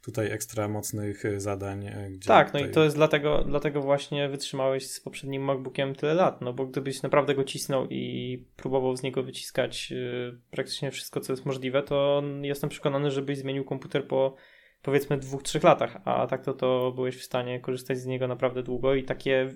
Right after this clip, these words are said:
Speaker 2: myślę, że większość osób do pracy biurowej. Faktycznie tak jak, tak jak mówisz i zawsze wspominasz, że te komputery, no, naprawdę mogą być długowieczne, o ile nie zrzucisz go ze schodów albo nie korzystasz na tyle intensywnie, że bateria umiera po, po chwili, no, ale to zawsze
Speaker 1: Mhm.
Speaker 2: można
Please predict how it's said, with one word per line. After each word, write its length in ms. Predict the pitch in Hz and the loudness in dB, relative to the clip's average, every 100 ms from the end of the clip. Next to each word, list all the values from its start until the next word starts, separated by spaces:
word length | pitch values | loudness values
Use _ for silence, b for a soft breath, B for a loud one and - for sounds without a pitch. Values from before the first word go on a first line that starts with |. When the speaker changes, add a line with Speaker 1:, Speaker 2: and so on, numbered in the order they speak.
| - | -6
Speaker 2:
myślę, 180 | 135 151 | -2 0
że 120 | 139 | 0
większość 460 | 135 151 156 156 - | 2 2 2 -2 0
osób 400 | 143 - 160 - B B B - | 0 2 -2 0 B B B -4
do 80 | 139 | 0
pracy 300 | - 139 143 | 2 2 2
biurowej. 400 | 135 131 131 151 | 2 2 4 2
Faktycznie 400 | 147 - 147 147 | 0 -4 -4 2
tak 140 | 139 135 | 4 4
jak, 100 | - | 2
tak 140 | - 139 | -4 -2
jak 120 | 131 | 0
mówisz 360 | 139 131 135 131 | -2 -4 -4 -4
i 180 | 127 | -2
zawsze 280 | 127 131 135 | 0 0 0
wspominasz, 420 | - 135 131 135 | -4 -2 0 0
że 260 | 127 127 131 | 0 0 0
te 120 | 131 | 0
komputery, 400 | 135 139 135 127 | -2 -2 0 2
no, 60 | 135 | 2
naprawdę 400 | 135 131 123 139 | 2 2 2 2
mogą 280 | 135 135 131 | 2 2 0
być 300 | 135 - 135 131 | -2 -2 -2 -2
długowieczne, 640 | 135 147 143 139 131 120 - | 2 4 4 2 0 -2 2
o 120 | 135 | 4
ile 360 | 139 135 135 | 8 8 8
nie 380 | 131 131 135 139 | 4 -2 -2 -2
zrzucisz 380 | 135 156 156 135 | 0 -2 -4 -2
go 100 | 135 | -2
ze 120 | 127 | -2
schodów 380 | - 143 147 147 | -2 0 0 2
albo 480 | 131 127 131 131 131 B B B B | 2 4 4 2 -2 B B B B
nie 100 | 139 | 0
korzystasz 380 | 147 143 143 - | 2 2 0 0
na 60 | |
tyle 160 | - 139 | -2 0
intensywnie, 440 | 131 135 135 139 | 0 -2 -2 -2
że 100 | 131 | 0
bateria 320 | 131 131 123 123 | 2 2 2 0
umiera 300 | 123 117 117 | 2 0 0
po, 440 | - 120 117 - | -2 -2 -2 -4
po 80 | 131 | -6
chwili, 260 | 123 - 180 | -4 0 4
no, 80 | 175 | 6
ale 140 | 165 | 4
to 80 | 156 | 4
zawsze 200 | 127 113 | 0 0
Speaker 1:
Mhm. 40 | |
Speaker 2:
można 160 | 131 | 0